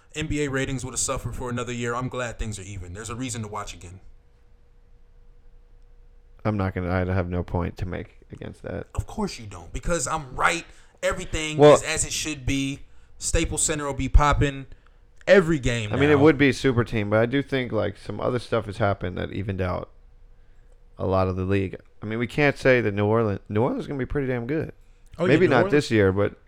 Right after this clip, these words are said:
Speaker 2: give it a couple years.
Speaker 1: Yeah, New Orleans might be an eight seed. Hey, Zuri, get over there. Hey, yeah, just grab her by the neck. It's fine. Yeah, um, New Orleans probably gonna be an eight seed. Uh,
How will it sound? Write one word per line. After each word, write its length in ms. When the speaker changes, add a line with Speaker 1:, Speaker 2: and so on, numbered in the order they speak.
Speaker 2:
give 160
it 60
a 60
couple 280
years. 180
Speaker 1:
Yeah, 160
New 120
Orleans 220
might 160
be 100
an 100
eight 100
seed. 300
Hey, 320
Zuri, 360
get 140
over 180
there. 240
Hey, 240
yeah, 140
just 160
grab 180
her 40
by 120
the 60
neck. 180
It's 80
fine. 240
Yeah, 320
um, 420
New 80
Orleans 320
probably 220
gonna 160
be 120
an 100
eight 200
seed. 480
Uh, 580